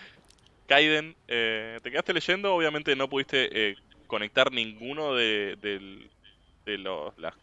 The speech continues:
cosas que te dijeron, de los sonidos, de los fonemas, nada con lo escrito, porque en, en ningún momento de la clase hicieron la conexión.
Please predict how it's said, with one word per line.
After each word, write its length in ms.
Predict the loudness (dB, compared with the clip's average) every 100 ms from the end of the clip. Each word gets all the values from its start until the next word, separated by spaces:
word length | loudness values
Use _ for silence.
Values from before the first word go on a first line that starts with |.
| _
cosas 280 | -6 -2 -2
que 120 | -2
te 80 | -4
dijeron, 580 | -6 -2 -2 0 -2 -8
de 120 | -12
los 120 | -12
sonidos, 680 | -8 -4 -2 -2 -2 -2 -2
de 60 | -6
los 140 | -12 -12
fonemas, 420 | -6 -6 -6 -4
nada 420 | 2 4 4 4
con 480 | -2 -8 -10 -18 -12
lo 80 | -10
escrito, 340 | -2 0 0
porque 280 | -6 -8 -10
en, 100 | -12 -18 -6
en 120 | -2
ningún 260 | -2 -4 -4
momento 240 | -2 2
de 40 | 2
la 120 | 2
clase 220 | -2 -4
hicieron 220 | -6 -6
la 80 | -6
conexión. 400 | -8 -12 -14 -16